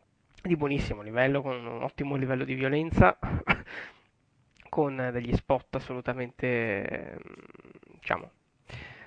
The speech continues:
molto belli da, da vedere. Eh, da qui a dire che, eh,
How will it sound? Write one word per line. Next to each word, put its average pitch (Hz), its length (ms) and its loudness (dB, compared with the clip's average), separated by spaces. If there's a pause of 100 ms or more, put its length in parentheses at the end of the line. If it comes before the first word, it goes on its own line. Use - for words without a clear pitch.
(140)
molto 165 260 -4
belli 135 340 4
da, 135 600 0
da 139 120 2
vedere. 156 540 6 (600)
Eh, 139 880 2 (360)
da 160 180 2
qui 185 340 0
a 156 80 2
dire 143 460 2
che, 143 500 2
eh, 123 880 0